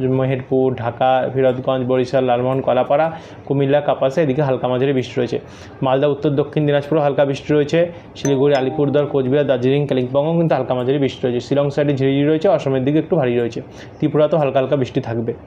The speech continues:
একটার সময়। তো তারপর আমরা এটাকে যদি একটা থেকে পাঁচটার সময় নিয়ে যাই, অর্থাৎ বিকেলবেলা, তো পাঁচটার সময় বৃষ্টি কমবে অনেক জায়গাতেই, কিন্তু কিছু কিছু জায়গায় থাকবে, যেমন বর্ধমান, শান্তিপুর, কাটোয়া এবং মুর্শিদাবাদ, বীরভূমের ওপরে থাকবে।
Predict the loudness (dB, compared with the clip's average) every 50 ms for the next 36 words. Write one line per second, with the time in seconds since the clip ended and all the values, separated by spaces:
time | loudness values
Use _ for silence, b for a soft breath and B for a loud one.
0 | -20 -20 -20 -20 -20 -20 -20 -20 -20 -20 -20 -12 -8 -6 -6 -4 -2 -2 -4 -2
1 | -2 -4 -2 -2 -4 -6 -8 B B B B B B -6 -4 0 0 0 2 2
2 | 2 0 2 2 0 2 2 2 2 4 4 4 4 4 2 2 0 -2 -4 -2
3 | 0 -2 0 0 2 0 0 0 0 -2 -4 -4 -4 -4 -2 -2 0 0 2 2
4 | 2 2 2 2 0 2 2 0 0 0 2 2 2 2 2 2 2 0 -2 B
5 | B B B B B B B 0 2 2 2 2 0 B B B B B B -4
6 | -4 -4 -2 0 -2 -2 0 0 0 2 2 2 0 0 -2 -4 -2 0 0 2
7 | 2 2 2 2 0 0 0 2 2 2 2 2 0 0 0 0 0 2 4 2
8 | 2 2 0 0 0 0 0 2 2 2 4 4 4 4 2 2 0 -2 -2 0
9 | 0 2 2 2 2 2 4 2 2 2 2 0 0 0 0 0 0 0 -2 0
10 | 0 -2 0 0 0 0 0 0 -2 0 2 2 2 4 2 2 0 0 0 0
11 | -2 -2 -2 0 2 2 2 2 0 0 -2 0 0 0 0 0 0 0 0 0
12 | -2 -2 0 0 0 0 0 -2